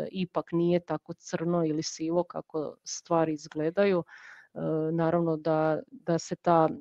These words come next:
taj, na-, neka nejednakost će se produbljavati, to je ono trend koji smo vidjeli svugdje u svijetu, doći će i tu ili već je. E, tako da ono što bih ja rekla,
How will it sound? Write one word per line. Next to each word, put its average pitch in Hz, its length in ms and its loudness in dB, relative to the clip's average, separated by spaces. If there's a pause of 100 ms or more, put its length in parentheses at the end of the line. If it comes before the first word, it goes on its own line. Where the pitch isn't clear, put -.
(140)
taj, 160 360 2 (1160)
na-, 175 260 2
neka 170 220 4
nejednakost 165 920 2 (120)
će 175 100 -6
se - 160 -8
produbljavati, 160 720 0
to 165 200 -2
je 160 60 0
ono 160 160 0
trend 170 280 -2
koji 160 140 -6
smo 156 200 -4
vidjeli 160 500 -2
svugdje 165 360 -6
u 156 40 -2
svijetu, 160 400 -4
doći - 360 -6
će 151 100 -4
i 151 40 -4
tu 180 220 -2
ili 156 240 0 (260)
već - 280 2
je. 208 240 8 (520)
E, 170 320 0
tako 180 260 2
da 170 420 6
ono 202 220 8
što 175 340 0 (140)
bih - 200 -2
ja 185 140 12
rekla, 180 480 8